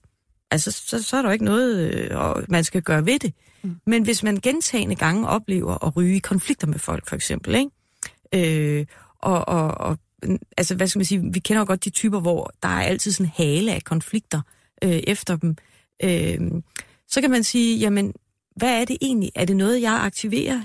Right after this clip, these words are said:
Speaker 1: i mine omgivelser?
Speaker 2: Mm.
Speaker 1: Øh, og der synes jeg da, at, øh, det er relevant at spørge os, hvad er det egentlig for nogle strategier? Hvad er mine indre arbejdsmodeller?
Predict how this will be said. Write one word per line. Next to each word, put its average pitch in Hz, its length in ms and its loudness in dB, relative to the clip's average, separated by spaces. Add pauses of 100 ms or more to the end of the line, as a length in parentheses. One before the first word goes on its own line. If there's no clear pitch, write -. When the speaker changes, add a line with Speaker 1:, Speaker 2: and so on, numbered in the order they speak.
(120)
Speaker 1:
i 208 60 4
mine 196 200 4
omgivelser? 190 580 -2
Speaker 2:
Mm. 185 240 -2 (340)
Speaker 1:
Øh, 175 400 0
og - 120 0
der 262 80 4
synes 269 260 -2
jeg 254 80 0
da, 196 220 0
at, 175 200 0 (440)
øh, 196 60 2
det 175 380 0
er 185 120 0
relevant 196 580 0
at 175 100 -2
spørge 185 420 0
os, 196 260 0
hvad 214 180 0
er 214 140 2
det 233 100 0
egentlig 220 260 0
for 196 100 -6
nogle 190 120 0
strategier? 196 600 -2 (200)
Hvad 214 140 4
er 208 60 2
mine 294 360 4
indre 180 320 0
arbejdsmodeller? 165 720 -6